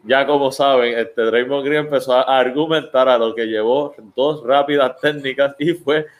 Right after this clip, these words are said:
expulsado. Luego, eh, ya Terry Rozier fue a, <clears throat> perdón, a la línea del tiro libre, empató el juego, ¿verdad? Y, y segundos después anotó el canasto del gane. Así que,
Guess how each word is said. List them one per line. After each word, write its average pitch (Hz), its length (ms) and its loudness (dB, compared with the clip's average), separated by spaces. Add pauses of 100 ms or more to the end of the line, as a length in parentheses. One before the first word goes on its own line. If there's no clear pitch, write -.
(240)
expulsado. 143 960 2
Luego, 117 540 0 (260)
eh, 104 140 -8
ya 113 200 0
Terry 120 240 0
Rozier 120 540 -4 (400)
fue 113 260 2
a, 110 400 2 (200)
<clears throat> 165 200 -4
perdón, 127 320 -2
a 120 60 0
la 110 100 2
línea 110 200 -2
del 120 120 -4
tiro 131 220 -2
libre, 160 460 -2 (320)
empató 107 460 -4
el 139 60 -2
juego, 120 360 0
¿verdad? 107 320 0
Y, 101 320 -4
y - 20 -12
segundos 101 460 -6
después 127 520 -2 (320)
anotó 95 560 -2
el 104 120 -2
canasto 101 480 -4
del 92 160 0
gane. 98 260 0
Así 87 240 -12
que, 107 300 0